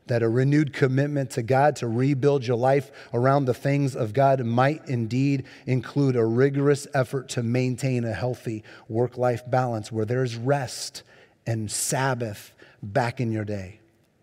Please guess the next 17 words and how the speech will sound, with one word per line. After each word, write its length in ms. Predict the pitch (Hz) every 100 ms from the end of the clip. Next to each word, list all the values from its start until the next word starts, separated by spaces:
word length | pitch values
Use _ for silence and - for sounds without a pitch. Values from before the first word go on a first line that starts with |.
| _ _ -
back 200 | 110 117
in 80 | 117
your 180 | 120 117
week, 500 | 135 131 - - - _ _ _ _ _ _ _ _ -
month, 720 | 107 127 127 - - - _ _ _ _ _ _ _ -
that 100 | 110
you 100 | 120
have 100 | 113
a 60 |
rhythm 520 | 113 120 113 110 95 87 _ _ _ _ _ _ _ _ -
where 140 | 113
you 120 | 104 110
know 180 | 110
where 100 | 107
you 80 | 98
can 120 | 101
go. 240 | 101 98